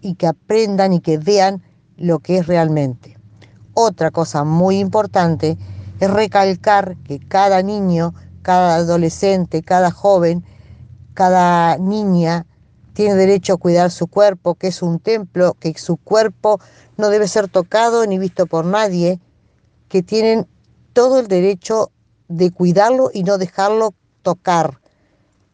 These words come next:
a tal punto de que sepan que siempre hay alguien que puede apoyarlos y puede contenerlos y que puede saber la verdad, que hay mentiras y hay, y hay secretos buenos y secretos malos. Los secretos malos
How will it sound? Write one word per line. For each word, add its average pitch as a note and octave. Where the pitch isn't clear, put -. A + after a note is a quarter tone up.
a F3
tal G3+
punto B3
de G#3
que G3+
sepan G#3
que F3
siempre C4
hay F3+
alguien F#3
que F3+
puede F#3+
apoyarlos A#3+
y G3
puede G3+
contenerlos F#3+
y G3
que F3
puede A3
saber G3
la F#3+
verdad, D#3+
que A3+
hay A#3+
mentiras G3+
y F#3+
hay, G3
y F#3+
hay G3+
secretos F#3+
buenos C4+
y A3+
secretos F3+
malos. F3+
Los D#3+
secretos G3+
malos A#3+